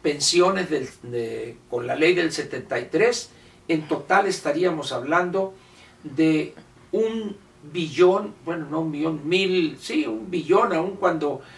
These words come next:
pues, eh, dicen es un millardo, un milardo, pero sería un billón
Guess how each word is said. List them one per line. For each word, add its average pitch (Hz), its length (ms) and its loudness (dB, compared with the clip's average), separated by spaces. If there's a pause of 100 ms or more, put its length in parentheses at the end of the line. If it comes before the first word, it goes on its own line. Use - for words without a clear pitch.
(220)
pues, 135 240 -6
eh, 135 340 -4 (180)
dicen 160 320 -2
es 165 180 -4
un 165 180 -4
millardo, 160 640 2
un 143 320 -12
milardo, 160 560 0
pero - 280 -4 (300)
sería 202 400 2
un 196 220 -2
billón 190 480 4